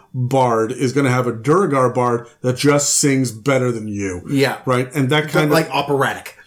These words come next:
Speaker 2: <laughs>
Speaker 1: Yeah. And you don't have to put them all in the same guild.
Speaker 2: No.
Speaker 1: That's a little on the nose, frankly. But
Speaker 2: Or, or even in the same town. You just are making these notes to fill these out. And, like,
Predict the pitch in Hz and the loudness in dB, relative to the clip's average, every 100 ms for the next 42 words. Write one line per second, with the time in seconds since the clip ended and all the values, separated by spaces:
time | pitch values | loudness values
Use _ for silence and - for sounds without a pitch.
0 | 131 - 156 220 170 208 190 - - - | -16 -10 0 2 4 2 -2 -8 -12 -4
1 | 170 156 170 190 208 - 202 202 180 170 | 0 2 2 2 0 -2 -2 0 2 2
2 | 156 160 147 127 110 85 - 160 127 - | 0 2 2 2 -2 -6 -6 -2 -2 -4
3 | - _ 160 151 165 170 185 185 165 160 | -16 _ -2 2 4 6 6 6 4 4
4 | 151 135 107 98 - 113 104 110 107 - | 4 2 0 -6 -6 -6 -6 -4 -2 4
5 | 233 240 214 214 208 185 175 175 190 214 | 6 6 6 6 8 6 2 -2 -2 2
6 | 214 180 202 175 - - 175 165 101 87 | 2 2 2 0 0 -4 -2 -2 -4 -10
7 | - _ - - 180 208 - 208 180 165 | -16 _ -10 -2 0 0 0 2 4 2
8 | 170 202 175 175 135 139 139 - 135 - | 2 0 2 2 2 0 0 -2 -4 -4
9 | - 147 143 139 135 120 117 117 139 156 | 0 0 2 -2 -2 -4 -6 -4 -2 -2
10 | - | -2